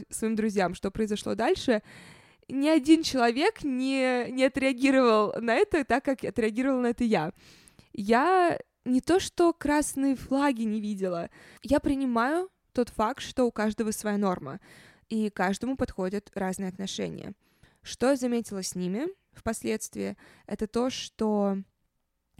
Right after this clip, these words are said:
это очень созависимые отношения, но они работают. Ему нужно контролировать, а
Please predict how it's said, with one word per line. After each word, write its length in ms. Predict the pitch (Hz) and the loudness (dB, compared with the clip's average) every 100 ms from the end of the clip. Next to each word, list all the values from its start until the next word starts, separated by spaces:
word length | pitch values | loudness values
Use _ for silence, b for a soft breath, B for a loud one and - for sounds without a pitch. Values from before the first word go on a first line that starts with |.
| _ - | _ -8
это 280 | 220 - | -6 -2
очень 240 | 226 226 220 | -2 -2 -6
созависимые 500 | 214 214 202 196 180 | -4 -4 -6 -8 -10
отношения, 680 | 185 202 - 226 285 320 339 b b b b b b _ _ _ _ | -10 -10 -8 -6 -6 -10 -12 b b b b b b _ _ _ _
но 140 | 240 226 | 0 2
они 160 | 247 | 4
работают. 680 | 294 247 247 - 135 - - _ - | 2 4 2 0 -10 -16 -20 _ -14
Ему 560 | 196 226 247 262 247 - | -2 0 2 0 -2 -2
нужно 400 | 220 240 226 214 | 2 2 2 -4
контролировать, 840 | 220 214 202 175 151 185 - - - _ _ _ _ - | -6 -4 -4 -4 -6 -8 -10 -12 -18 _ _ _ _ -8
а 340 | 214 196 185 | -6 -6 -8